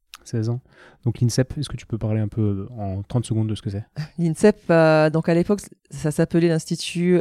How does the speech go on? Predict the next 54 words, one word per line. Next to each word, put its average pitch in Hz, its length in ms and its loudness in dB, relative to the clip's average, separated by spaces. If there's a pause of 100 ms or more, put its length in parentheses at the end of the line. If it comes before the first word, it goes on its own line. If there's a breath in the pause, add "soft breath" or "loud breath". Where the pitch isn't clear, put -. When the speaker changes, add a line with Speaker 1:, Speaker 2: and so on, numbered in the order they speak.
Speaker 2:
euh, 151 160 2
national 160 460 -2
du 147 100 -6
sport 160 240 -2
et 156 40 0
de 147 60 -2
l'éducation 147 360 -4
physique. 151 460 -8
Maintenant, 147 240 -2
on 151 40 -2
est 147 60 -2
sur, 143 300 -4
euh, 135 100 0
de 135 100 -4
la 131 300 -2
performance. 151 880 -6
Je 139 80 -6
sais 143 160 -8
plus - 160 -6
exactement, 151 600 -2
euh, - 20 -4 (680 loud breath)
euh, 147 140 -2
l'acronyme, 190 680 4
euh, 170 680 4
<laughs> - 0 -
enfin, 156 180 -2
comment 175 300 0
cra-, 175 180 -4 (180)
traduire, 170 360 0
euh, 151 120 2
la, 147 200 2
l'acronyme, 165 560 0
mais, 147 180 0
euh, 139 100 -2 (560 loud breath)
euh, 160 160 -2 (540)
chaque - 240 2
fédération 185 680 2
utilise 175 440 -4
cet - 240 -4
outil, 175 380 0
euh, 139 260 2 (420 loud breath)
de 147 220 -2
la 151 100 4
manière 156 300 0
la 151 100 2
plus 151 220 0
appropriée 160 480 0
en 160 80 -2
fonction 151 280 -6
des 147 200 0
objectifs 143 420 -6
qu'elle 147 180 -4
se - 120 -4
fixe. - 420 -8